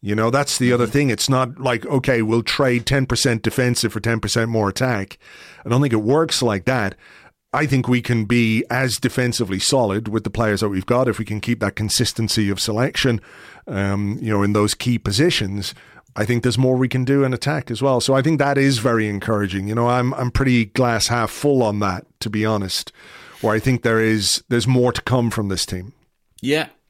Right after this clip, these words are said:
Speaker 2: and also, uh, some, some next couple of games in the league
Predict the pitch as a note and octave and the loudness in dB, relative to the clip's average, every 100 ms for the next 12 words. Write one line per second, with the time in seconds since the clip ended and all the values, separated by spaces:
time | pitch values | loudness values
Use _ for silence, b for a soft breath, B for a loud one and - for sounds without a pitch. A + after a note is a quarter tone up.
0 | - C3 D3+ F3+ - G2 A2+ - _ _ | -10 -6 -4 -2 -2 -2 -4 -6 _ _
1 | - - - - A#2 A2 A2 G#2+ - C3 | -20 -20 -20 -12 -6 -4 -2 -2 0 0
2 | B2+ B2 - - C3 B2+ C3 B2+ C3 B | -2 -6 -6 -4 -4 -6 -8 -10 -14 B
3 | B B B B - E3 - E3 D3 B2 | B B B B -6 -4 -2 -4 -2 -2
4 | D3 C3+ B2 C#3 - - A#2 A#2 C#3 A#2+ | 0 0 0 -2 -4 -4 -2 2 2 2
5 | B2+ - | -2 -4